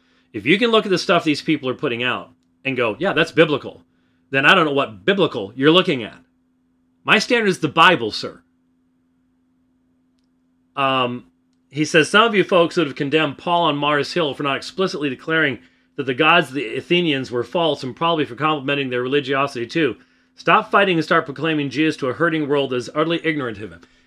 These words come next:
You have to tell them the truth about Jesus.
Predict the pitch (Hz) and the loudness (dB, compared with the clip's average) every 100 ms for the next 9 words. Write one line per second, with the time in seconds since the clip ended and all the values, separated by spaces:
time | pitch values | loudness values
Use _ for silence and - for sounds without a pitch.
0 | - 160 156 - 196 190 190 - 175 - | -4 0 0 4 6 6 4 0 -2 4
1 | 190 175 165 143 147 143 120 127 - - | 6 6 4 0 -2 -2 -4 -6 -8 -2
2 | 202 190 120 - - - 131 127 107 101 | 2 2 2 -6 -16 -10 -2 -2 -2 -10
3 | 110 90 - - - | -12 -14 -20 -20 -20